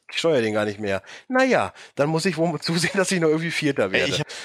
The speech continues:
Speaker 1: Ja, und dann hab ich's auch grad noch eben so geschafft,
Speaker 2: Das,
Speaker 1: Vierter zu
Speaker 2: das
Speaker 1: werden.
Speaker 2: Gute ist, du kriegst, äh, am Anfang des Rennens bekommt man immer eine Rolle eingeteilt, die man befolgen kann, aber nicht muss.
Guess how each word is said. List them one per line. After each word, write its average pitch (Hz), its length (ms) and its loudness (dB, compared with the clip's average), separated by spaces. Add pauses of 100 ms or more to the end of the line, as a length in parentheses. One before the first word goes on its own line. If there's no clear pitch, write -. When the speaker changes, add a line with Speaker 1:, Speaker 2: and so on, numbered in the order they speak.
(140)
Speaker 1:
Ja, 131 100 2
und 127 60 4
dann 123 100 4
hab 131 140 2
ich's 131 120 -2
auch - 180 -2
grad 127 200 2
noch 131 80 0
eben 120 160 0
so 120 100 -4
geschafft, 117 360 -4
Speaker 2:
Das, 123 100 2
Speaker 1:
Vierter 104 160 0
zu 120 80 -6
Speaker 2:
das 92 80 -2
Speaker 1:
werden. 87 120 -6
Speaker 2:
Gute 180 180 -4
ist, 165 260 -2
du - 40 -12
kriegst, - 540 -4
äh, - 60 -4
am 117 320 0
Anfang 139 380 0
des 131 200 -4
Rennens 139 360 -2
bekommt - 420 -10
man 117 120 -4
immer 127 140 0
eine 123 120 0
Rolle 113 320 2
eingeteilt, 98 720 -6 (420)
die 123 80 -6
man 123 220 2
befolgen 117 420 -2
kann, 131 300 -2
aber 110 180 2
nicht 110 220 -6
muss. 117 400 -4